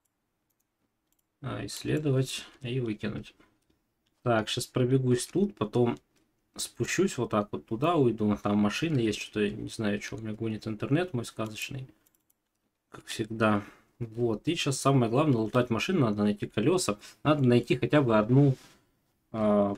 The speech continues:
пружину, вот эту вот, собственно, которой мне не хватает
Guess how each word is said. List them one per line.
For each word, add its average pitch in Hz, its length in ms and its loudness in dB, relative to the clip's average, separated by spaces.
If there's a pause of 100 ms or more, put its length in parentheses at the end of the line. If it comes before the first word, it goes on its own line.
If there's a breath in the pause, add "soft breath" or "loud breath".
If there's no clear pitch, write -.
(140)
пружину, 127 460 4
вот 101 80 -2
эту 104 140 -8
вот, 101 120 -2
собственно, 104 640 -4 (320 loud breath)
которой 107 340 -4
мне 107 160 2
не 104 80 0
хватает 110 600 -6